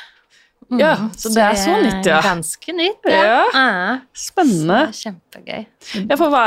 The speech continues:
Speaker 1: er rollen din? Hva, hva er det du gjør, sånn konkret?
Speaker 2: Jeg, eh, reiser rundt på Østlandet og i Viken, eh, og har, eh, da opplæring og education på både økonomi innenfor Kevin Murphy og produktene.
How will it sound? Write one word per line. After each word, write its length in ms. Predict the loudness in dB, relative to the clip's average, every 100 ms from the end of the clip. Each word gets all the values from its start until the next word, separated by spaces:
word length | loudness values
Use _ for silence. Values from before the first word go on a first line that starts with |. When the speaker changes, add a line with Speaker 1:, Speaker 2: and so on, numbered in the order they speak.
| 2
Speaker 1:
er 40 |
rollen 420 | 2 0 0 0
din? 220 | 0 0 -2
Hva, 380 | 0 2 2 0
hva 140 | 0
er 40 | 0
det 60 |
du 100 | 0
gjør, 240 | 0 0 -2
sånn 160 | -4
konkret? 440 | -2 -2 -2 -4 -14 -20 -20 -20 _
Speaker 2:
Jeg, 400 | 0 2 0 0
eh, 380 | 0 0 2 2
reiser 360 | 0 -2 -4 -4
rundt 400 | -6 -10 -16 -18 -20 -6
på 80 | -4 -2 -4 -6
Østlandet 680 | -8 -8 -8 -8 -6 -8 -6
og 220 | -6 -6
i 260 | -6 -6 -8
Viken, 380 | -8 -8 -6 -8 -8 _ _ -20 -10
eh, 320 | -6 -4 -6 -6
og 320 | -4 -4 -2
har, 380 | -4 -4 -4 -6
eh, 180 | -8 -8
da 360 | -8 -8 -8 -8
opplæring 560 | -8 -6 -4 -6 -8 -12 _
og 220 | -10 -8 -8
education 720 | -12 -14 -14 -12 -10 -12 -16 _ _ _ -2
på 100 | 0 0
både 240 | -2 -4 -4
økonomi 500 | -4 -4 -4 -4 -6 _ _ _ -10
innenfor 320 | -10 -10 -12
Kevin 320 | -14 -12 -10
Murphy 440 | -10 -12 -8 -6 -4
og 420 | -4 -2 -4 -6 -8
produktene. 640 | -10 -10 -14 -12 -8